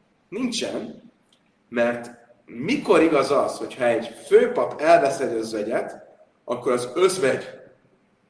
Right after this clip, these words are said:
halál lesz, akkor, hogyha azt a, ö, az egy özvegy.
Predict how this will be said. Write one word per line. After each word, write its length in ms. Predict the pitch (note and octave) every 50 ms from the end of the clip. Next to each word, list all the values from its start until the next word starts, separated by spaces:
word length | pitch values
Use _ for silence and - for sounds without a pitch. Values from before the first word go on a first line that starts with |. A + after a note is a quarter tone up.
| _ _ - - - -
halál 400 | C#3+ C#3+ C3+ C3 C3 A#2 A2+ A2+
lesz, 400 | A#2+ C#3 G3 - - - - - - - - - _ _ _ _ _ _ _ _ _ -
akkor, 720 | - G3 C4+ C4 - - - B2+ A#2 - - - - - - - - - - _ _ -
hogyha 280 | C#3 C#3 - - D3
azt 220 | C#3+ C#3 C#3 - D#3
a, 180 | C#3 - - -
ö, 240 | C#3+ C#3+ C#3 C#3 -
az 140 | C#3+ C#3+ D3
egy 120 | D3+ -
özvegy. 500 | A#3+ - - - - - - - - -